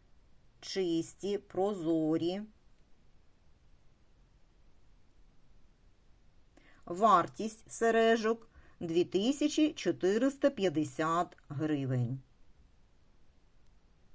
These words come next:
Яскраві срібні сережки з натуральними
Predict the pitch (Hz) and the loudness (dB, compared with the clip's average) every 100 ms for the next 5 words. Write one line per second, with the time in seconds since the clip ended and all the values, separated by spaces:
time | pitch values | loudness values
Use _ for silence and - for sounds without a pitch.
0 | - - - - - - 170 196 277 - | -20 -20 -20 -20 -20 -16 -4 0 0 0
1 | 226 196 180 170 185 214 - - - 196 | -2 2 2 2 -2 -6 -12 -20 -8 -6
2 | 202 185 156 135 123 - 196 226 165 165 | -4 -4 -4 -6 -8 -6 -2 2 2 0
3 | - 185 190 - - 143 175 202 208 214 | -4 -10 -12 -12 -14 -10 -6 -6 -4 0
4 | 208 202 175 156 156 143 123 | 2 2 2 0 -4 -6 -8